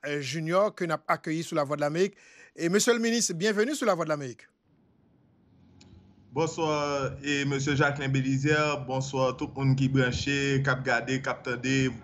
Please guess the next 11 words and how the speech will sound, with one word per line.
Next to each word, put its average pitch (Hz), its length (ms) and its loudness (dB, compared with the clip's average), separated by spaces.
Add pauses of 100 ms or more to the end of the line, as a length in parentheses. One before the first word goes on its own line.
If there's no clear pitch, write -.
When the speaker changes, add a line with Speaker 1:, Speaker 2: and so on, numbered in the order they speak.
Speaker 2:
et 120 420 0 (160)
médias 127 440 0
en 123 40 -6
ligne, 135 540 -2
qui 139 80 0
a - 220 -4 (280)
branché 123 400 0
sur 127 200 -6
voie 117 120 0
de 113 100 -8
l'Amérique. 107 340 -4